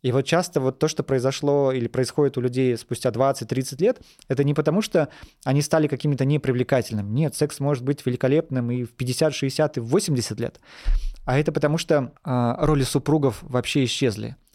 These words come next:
И здесь я бы первое, что рекомендовал, это начать перезагрузить полностью отношения и, а, начать ходить на свидания,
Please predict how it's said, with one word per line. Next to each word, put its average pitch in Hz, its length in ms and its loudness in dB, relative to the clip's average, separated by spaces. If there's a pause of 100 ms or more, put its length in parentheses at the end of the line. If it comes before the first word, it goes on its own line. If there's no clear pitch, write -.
(120)
И 123 60 2
здесь 135 440 0
я 135 200 4
бы 131 380 2
первое, 131 260 2
что - 180 -6
рекомендовал, 123 480 2
это 127 160 -2
начать 147 360 0 (840)
перезагрузить 131 640 2
полностью 135 380 2
отношения 131 680 0
и, 143 460 2
а, 120 680 0
начать 151 260 -2
ходить 139 240 -2
на 139 60 2
свидания, 131 500 2